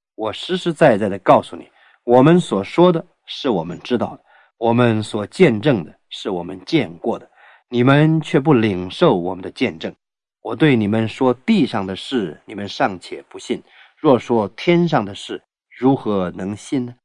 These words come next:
除了从天降下，仍旧在天的人子，没有人升过天。摩西在旷野怎样举蛇，人子也必照样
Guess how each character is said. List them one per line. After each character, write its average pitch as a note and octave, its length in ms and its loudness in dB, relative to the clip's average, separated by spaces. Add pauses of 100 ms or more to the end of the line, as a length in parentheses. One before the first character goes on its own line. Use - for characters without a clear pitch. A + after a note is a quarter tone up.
(460)
除 - 220 -2
了 A2 180 4
从 C3+ 320 -2
天 B2 400 0
降 G2 320 -2
下， F#2+ 260 -2 (240)
仍 A#2 300 0
旧 A#2+ 300 0
在 A2+ 260 -4
天 G#2+ 200 -8
的 F#2+ 100 -4
人 E2+ 260 -10
子， - 200 -20 (360)
没 B2+ 140 2
有 B2 100 6
人 F#2 260 -4
升 - 260 -12
过 F2+ 140 -16
天。 - 240 -20 (540)
摩 B2+ 280 6
西 D3 340 -2
在 A2+ 220 -4
旷 A#2 300 2
野 E2 180 -8 (300)
怎 G#2 220 -6
样 G#2 320 0
举 - 240 -12
蛇， G2+ 380 -14 (280)
人 C3 300 6
子 G2+ 180 -4
也 F#2+ 140 0
必 B2 220 -2
照 B2+ 320 4
样 G2+ 360 -2